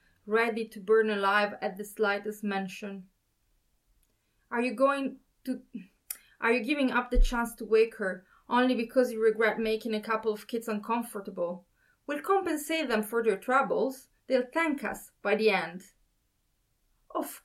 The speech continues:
course she wasn't giving up on Ray. That was out of the question. She had been working nine years trying to wake her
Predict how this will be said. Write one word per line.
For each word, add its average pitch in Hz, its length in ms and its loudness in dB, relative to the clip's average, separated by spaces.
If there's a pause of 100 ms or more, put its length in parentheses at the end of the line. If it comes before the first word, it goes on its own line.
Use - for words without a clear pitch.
course 220 320 0
she - 160 -6
wasn't 202 440 -4
giving 208 280 -2
up 208 260 0
on 208 160 -2
Ray. 208 440 0 (200)
That - 320 0
was 196 300 -2 (100)
out 220 380 -2
of 214 280 -2
the 202 160 -12
question. 190 760 -8 (800)
She - 200 -6
had 214 300 0
been 226 220 -2
working 214 460 0
nine 226 300 0 (120)
years 202 380 -2
trying 202 360 -2
to 208 80 -16
wake 196 300 -2
her 190 180 -6